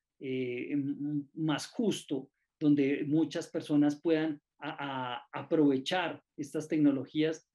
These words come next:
de manera positiva y donde puedan generar ingresos, eh, eh, aprovechando los recursos subutilizados que todos tenemos.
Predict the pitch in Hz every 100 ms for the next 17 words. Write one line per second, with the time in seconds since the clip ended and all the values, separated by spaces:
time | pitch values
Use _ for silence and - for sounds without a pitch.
0 | - 147 139 131 131 160 151 135 - 180
1 | 180 156 151 _ - 147 135 131 135 139
2 | 147 175 160 139 127 139 151 170 175 -
3 | 139 - _ _ _ - 143 135 131 127
4 | - - 156 143 127 156 139 131 156 143
5 | 147 151 143 131 131 - 143 151 131 131
6 | 123 117 135 131 135 - 139 123 120 139
7 | 131 117 117